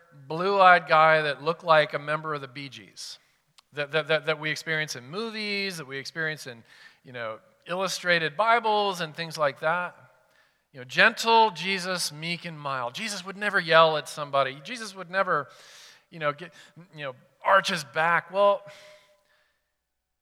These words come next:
do we remember in, in chapter sixteen of this very book of the Bible when, when Peter got it wrong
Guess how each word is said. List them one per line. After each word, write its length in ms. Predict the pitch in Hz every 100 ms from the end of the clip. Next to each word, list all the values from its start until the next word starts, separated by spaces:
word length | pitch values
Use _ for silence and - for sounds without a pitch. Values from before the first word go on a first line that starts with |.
| _ _
do 260 | 277 339 311
we 60 |
remember 720 | 269 196 165 170 165 123 95 127 _ 170 _ -
in, 240 | 170 170 175
in 160 | 170
chapter 460 | 160 - 202 226 202
sixteen 600 | - 180 - 185 180 165
of 120 | 135
this 140 | 147 143
very 640 | 135 147 156 170 170 165 - _ _ _
book 220 | 156 165
of 60 | 170
the 60 | 139
Bible 580 | 131 147 170 160 139
when, 220 | 131 143 139 _ _ _ _ _ _ _ _ _ _ _ _ _ _ _ _ _ _ _ _ _ _ _ _ _ - - - _ _ _ _ _ _
when 180 | 165 165
Peter 400 | - 302 349 294
got 320 | 170 180 202
it 100 | 180 127
wrong 420 | 143 151 117 104